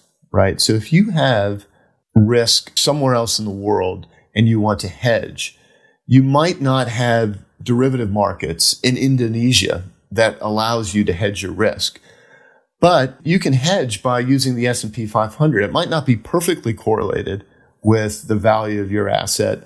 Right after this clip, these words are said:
but it's gonna be pretty correlated, though the world has grown very integrated. So what happens is the hedging, the liquidity demands for all this hedging around the world gets embedded in the U S market.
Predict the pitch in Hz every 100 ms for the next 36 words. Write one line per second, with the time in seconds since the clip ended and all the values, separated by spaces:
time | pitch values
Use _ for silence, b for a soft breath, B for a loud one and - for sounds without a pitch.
0 | - 139 160 165 392 339 285 156 196 -
1 | - - - - - 117 110 110 127 151
2 | 120 - 120 110 110 107 98 110 120 101
3 | - - 78 - 127 120 139 139 160 214
4 | 214 160 107 104 104 104 - b b b
5 | b b b 110 123 120 120 - _ -
6 | - 160 185 139 147 120 120 123 113 113
7 | 113 - - 165 170 139 131 117 110 113
8 | 113 113 113 110 110 107 - b b -
9 | 117 117 110 104 - 131 135 120 104 82
10 | 113 110 113 107 104 117 131 120 107 101
11 | b b b b 104 120 113 - - -
12 | 120 113 123 135 117 113 104 110 110 104
13 | - 110 104 107 95